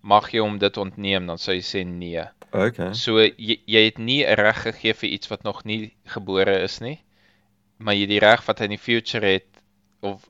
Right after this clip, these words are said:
Speaker 1: die, die reg wat hy in die future sou gehad het, het jy geconsider toe hy nog nie daai reg gehad het nie, of so tipe ding.
Speaker 2: Okay, so half 'n compromise
Speaker 1: Ehm,
Speaker 2: posisie.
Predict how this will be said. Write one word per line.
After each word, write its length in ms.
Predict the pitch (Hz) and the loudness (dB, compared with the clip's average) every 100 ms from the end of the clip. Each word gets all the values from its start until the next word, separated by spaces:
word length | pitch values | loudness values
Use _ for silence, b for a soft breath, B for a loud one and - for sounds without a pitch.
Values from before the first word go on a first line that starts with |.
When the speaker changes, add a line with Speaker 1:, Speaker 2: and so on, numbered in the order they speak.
| - - B B _ | -20 -20 B B _
Speaker 1:
die, 240 | 113 117 | -4 0
die 100 | 117 | 4
reg 200 | 110 123 | 6 6
wat 100 | - | 4
hy 60 | 131 | -6
in 100 | 120 | -8
die 20 | |
future 320 | - 131 - | -2 -2 -2
sou 180 | 120 120 | 2 2
gehad 400 | - 101 95 92 | 4 4 6 4
het, 260 | 104 - - | 0 -4 -10
het 160 | 101 - | -12 -4
jy 120 | 98 - | -4 -4
geconsider 920 | - 110 110 101 - 113 107 98 113 - | -16 -6 -6 -6 2 6 8 6 2 -12
toe 120 | - 104 | -2 2
hy 100 | 98 | 2
nog 300 | 98 98 - | 2 -2 -4
nie 80 | 104 | 4
daai 160 | 90 | 4
reg 180 | 87 82 | 6 0
gehad 320 | - 82 78 - | 0 -4 -4 -10
het 140 | - | -20
nie, 120 | - _ | -20 _
of 180 | - 95 | -6 -4
so 180 | - 110 | -2 -4
tipe 320 | - 110 95 | -4 -6 -6
ding. 260 | 85 82 - - - | -4 -6 -8 -6 0
Speaker 2:
Okay, 280 | 123 98 | 2 4
so 140 | 95 104 | 2 -2
half 200 | 107 - | -4 -4
'n 100 | 92 | -2
compromise 720 | 113 104 98 98 92 90 - | 0 4 4 4 0 -2 -6
Speaker 1:
Ehm, 60 | - | -10
Speaker 2:
posisie. 540 | 95 85 85 90 87 | -12 -12 -14 -14 -16